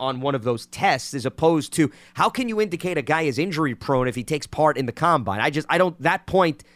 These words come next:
I don't necessarily see coming through in what he's campaigning for.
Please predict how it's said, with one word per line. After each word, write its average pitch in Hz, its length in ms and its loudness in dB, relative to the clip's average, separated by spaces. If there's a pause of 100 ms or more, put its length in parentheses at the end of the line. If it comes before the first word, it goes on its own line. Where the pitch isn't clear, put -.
(240)
I 147 80 2
don't 170 200 4
necessarily 143 580 0
see 165 320 -6
coming 135 340 0
through 120 460 0 (260)
in 120 120 -2
what 135 140 4
he's 131 140 -2
campaigning 120 520 -4
for. 85 260 -16